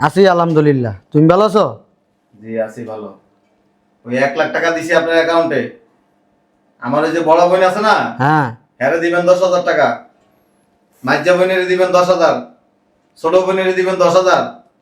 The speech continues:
Speaker 2: বড় বোনের মাইয়া আছে দুইটা, অগরে দিবেন বিশ হাজার করে। আর ওই যে আমার ভাগ্নে একটা আছে না, হোস্টেলে থাকে,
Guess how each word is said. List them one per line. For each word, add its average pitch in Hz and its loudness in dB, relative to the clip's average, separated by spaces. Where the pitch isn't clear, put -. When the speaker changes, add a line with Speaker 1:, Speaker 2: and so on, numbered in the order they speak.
Speaker 2:
বড় 165 4
বোনের 196 0
মাইয়া 180 2
আছে 196 -4
দুইটা, 185 2
অগরে 170 2
দিবেন 190 0
বিশ 190 -6
হাজার 190 2
করে। 160 0
আর 147 0
ওই 175 0
যে 185 2
আমার 190 2
ভাগ্নে 160 0
একটা 202 0
আছে 196 -4
না, 202 0
হোস্টেলে 190 -2
থাকে, 190 0